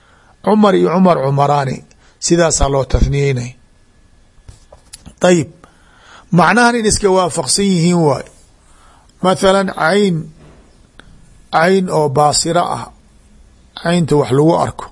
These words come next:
Isha. Iyo cayn oo bimacnaa almaau ljaari, cayn waa lagu magacaaba. Labadaas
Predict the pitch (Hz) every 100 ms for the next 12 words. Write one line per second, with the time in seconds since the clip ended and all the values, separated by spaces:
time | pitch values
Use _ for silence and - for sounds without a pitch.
0 | - - - - 180 - 113 _ _ _
1 | _ _ _ - - _ _ 180 180 175
2 | - 160 180 214 202 - 175 151 147 160
3 | 156 156 165 170 - 160 147 156 185 180
4 | 156 131 175 175 147 - - 170 175 151
5 | 135 139 143 139 127 120 120 120 - _
6 | _ _ - - _ - 147 165 196 196
7 | 147